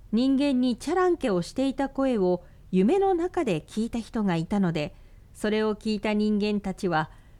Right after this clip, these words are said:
全く全く人間たちが悪いのだということになって、人間たちが相談をして、狐神に謝罪をしたのだ。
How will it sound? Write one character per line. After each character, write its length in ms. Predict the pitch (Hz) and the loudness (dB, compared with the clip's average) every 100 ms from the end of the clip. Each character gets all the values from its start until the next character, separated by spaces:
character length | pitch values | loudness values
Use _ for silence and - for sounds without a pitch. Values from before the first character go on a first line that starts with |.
| - - | -20 -6
全 160 | 175 165 - 262 | -2 -2 -2 -6
く 160 | 254 262 | -2 0
全 340 | 233 - 247 | -2 -4 -6
く 220 | 240 233 | -2 0
人 300 | 185 190 254 | 4 6 4
間 200 | 302 330 | 4 0
た 160 | 302 262 | -2 -4
ち 140 | - | -2
が 180 | 175 156 | -2 -2
悪 340 | 147 165 208 339 | 0 0 2 2
い 120 | 302 | 0
の 180 | 247 220 | 0 -2
だ 140 | 285 | -2
と 160 | 302 262 | -2 0
い 100 | 247 | 0
う 100 | 269 | 0
こ 120 | 285 | -2
と 100 | 302 | 0
に 140 | 254 165 | 0 0
な 120 | 175 | -2
っ 40 | |
て、 320 | - 165 135 - - - - - | -4 -8 -8 -14 -20 -20 -20 -4
人 280 | 208 269 277 | 2 4 4
間 220 | 285 285 | 4 2
た 160 | 233 233 | 0 -2
ち 160 | - 180 | -2 0
が 160 | 165 | -2
相 320 | - 170 254 | 0 0 2
談 220 | 349 320 269 | 2 2 0
を 100 | 262 | -2
し 180 | - | -6
て、 300 | - 220 - - - - | -4 -4 -4 -14 -20 -18
狐 440 | - - 277 302 269 | -16 -4 0 2 2
神 300 | 247 220 202 | 2 4 4
に 200 | 208 - | 2 -2
謝 300 | - - 156 | -14 -4 -2
罪 360 | 165 247 339 392 | 0 2 6 4
を 80 | |
し 120 | 392 - | 2 -2
た 140 | 247 | -2
の 140 | 196 | 0
だ。 160 | 156 131 | -2 -10